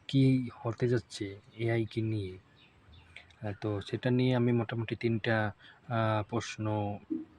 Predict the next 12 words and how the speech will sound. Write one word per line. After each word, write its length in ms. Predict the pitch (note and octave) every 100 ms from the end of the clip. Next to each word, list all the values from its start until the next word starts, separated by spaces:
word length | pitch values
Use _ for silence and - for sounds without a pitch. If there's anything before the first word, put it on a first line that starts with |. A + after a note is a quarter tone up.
| - -
তৈরি 240 | - A2+ A2+
করেছি। 340 | - G2+ -
প্রথম 320 | - A#2+ D3
আমার, 140 | D3 A#2 -
আমার 260 | A2+ A#2 C3+ -
প্রথম 260 | C#3 C#3+
প্রশ্ন 320 | C#3 B2+ - G#2+
যেটা 220 | G#2 F#2+
হচ্ছে, 300 | F2+ - A#2+ - - - - _ _ _ - - -
সেটা 200 | A#2 B2
হচ্ছে 400 | - - B2 A2+
যে, 360 | - A2+ A2